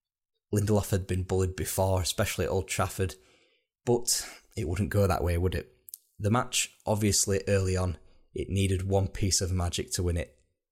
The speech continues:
It didn't come down to magic, it just needed one bit of football to win it, and that's what won it in the end.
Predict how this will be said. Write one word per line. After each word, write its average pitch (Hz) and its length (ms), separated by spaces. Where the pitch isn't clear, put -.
It - 180
didn't 117 200
come 107 180
down 101 200
to - 140
magic, 107 420
it - 140
just 98 180
needed 98 260
one 95 200
bit 95 100
of - 80
football 90 360
to - 120
win 82 100
it, - 80
and 90 140
that's - 220
what 85 160
won 92 140
it 78 80
in 85 100
the 87 100
end. 85 240